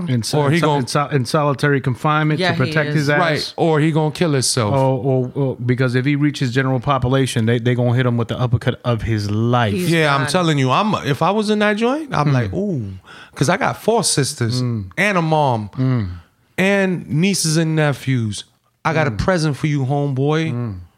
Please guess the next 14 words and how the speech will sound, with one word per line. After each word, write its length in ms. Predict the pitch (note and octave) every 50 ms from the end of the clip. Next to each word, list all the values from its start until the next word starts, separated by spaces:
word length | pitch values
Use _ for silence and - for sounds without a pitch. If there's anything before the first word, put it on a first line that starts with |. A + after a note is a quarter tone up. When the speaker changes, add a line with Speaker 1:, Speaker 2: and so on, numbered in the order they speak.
| _ _ _ -
Speaker 2:
Straight 540 | - - - - - F3 E3+ E3 E3 E3 D#3
up. 300 | D#3+ D3+ C3+ G2+ - - - - - - - _ _ _ _ -
That's 220 | C3+ D3 C3+ -
one 200 | E3 F#3 G3 F#3+
thing 160 | D#3 F#3 F3 D#3+
I, 240 | D3 C#3+ C#3 C3 -
I 160 | - C3+ C#3+
never 320 | C#3 C#3+ D3+ D#3+ D#3+ D#3 D#3
could 140 | - - D#3
understand, 840 | D#3 D3 C#3 C3+ C3 - - C#3+ D3 C#3 C3 B2 A#2 A2+ G#2+ G#2 - _ _ _ _ _ _ _ _ _ _ _ _ _ _ _ _ _ _ _ _ _
how 500 | - - C#3+ C#3 C#3 C#3 C3 B2+ A#2+ A2+ - _ _ _ _ _ _ _ _ _ _ _ -
individuals 720 | - D#3+ D3+ C#3+ B2+ D#3 D#3+ C3 C3 D3 C#3 C3+ C3 B2 -
could 160 | - C3 A#2+
be 640 | A2+ C#3 C#3+ C3+ C3 B2+ B2 A#2 A2+ A#2+ D3+ E3